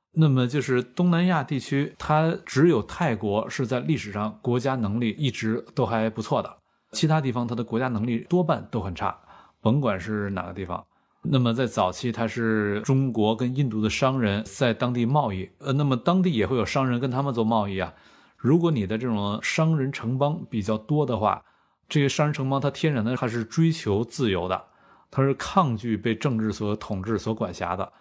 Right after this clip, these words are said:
所以你的商人城邦太过发达的话，它就会导致你的国家要想成型，这事儿就比较难，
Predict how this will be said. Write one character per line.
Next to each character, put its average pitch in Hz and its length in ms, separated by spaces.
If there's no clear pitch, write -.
所 - 140
以 165 60
你 120 160
的 117 100
商 170 260
人 165 140
城 156 240
邦 165 260
太 135 300
过 110 400
发 131 240
达 101 140
的 104 100
话， 95 240
它 127 120
就 123 120
会 117 100
导 95 240
致 120 220
你 101 260
的 95 100
国 110 280
家 156 220
要 123 120
想 92 140
成 104 180
型， 95 240
这 104 80
事 113 160
儿 101 160
就 113 80
比 98 100
较 92 120
难， 92 280